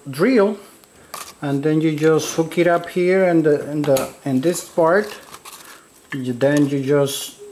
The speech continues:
you just let it go. All right.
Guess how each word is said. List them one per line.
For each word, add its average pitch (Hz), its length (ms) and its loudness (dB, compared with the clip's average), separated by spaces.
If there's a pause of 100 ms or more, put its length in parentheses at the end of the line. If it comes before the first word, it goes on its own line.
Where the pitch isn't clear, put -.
you 131 100 -6
just - 960 0
let 147 140 2
it 165 120 2
go. 226 120 2 (4000)
All - 160 2
right. 233 200 2